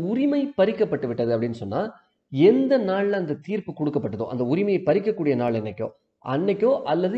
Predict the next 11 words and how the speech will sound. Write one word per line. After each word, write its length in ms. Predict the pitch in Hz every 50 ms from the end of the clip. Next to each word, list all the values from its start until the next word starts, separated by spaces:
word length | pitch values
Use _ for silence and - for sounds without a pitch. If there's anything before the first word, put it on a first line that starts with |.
| 214 156
என்னையிலேருந்து 540 | 135 143 160 180 202 208 202 214 233 240 247 220
அந்த 100 | 202 170
உரிமை 240 | 165 175 202 202 185
அவர்கிட்ட 280 | 160 143 131 135 151
இருந்து 160 | 156 160 156 147
பறி 120 | 139 147
போயிடும் 260 | 147 143 127 127 135 127
அப்படின்னு 260 | 120 123 151 151 151
சொல்லி 160 | 170 220 226
தீர்ப்புல 420 | 226 - 262 285 254 - 202 170 143
சொல்லப்பட்டிருக்கோ, 680 | - - 131 131 127 123 123 - - 107 101 104 107